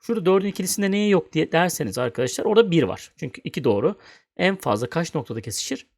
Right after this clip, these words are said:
Bir noktada kesişir. Farklı doğru dediğinden dolayı. Dördün ikilisi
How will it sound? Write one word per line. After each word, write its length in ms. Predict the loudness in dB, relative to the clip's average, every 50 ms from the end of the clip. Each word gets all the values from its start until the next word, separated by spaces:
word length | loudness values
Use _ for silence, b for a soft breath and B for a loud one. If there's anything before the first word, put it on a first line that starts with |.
| _ _
Bir 160 | 0 0 0 0
noktada 360 | -2 -4 -4 -6 -6 -6 -6
kesişir. 340 | -6 -8 -8 -8 -8 -8 -8
Farklı 400 | -6 -4 -2 -2 -2 -2 -2 -2
doğru 200 | 0 0 -2 -2
dediğinden 400 | -4 -6 -6 -6 -8 -6 -6 -6
dolayı. 380 | -6 -6 -6 -6 -6 -6 -8 -10 _ _ _ _ _ _ _ _ _ _ 4
Dördün 280 | 6 6 6 6 4 2
ikilisi 640 | 0 0 0 0 0 0 2 2 2 0 0 _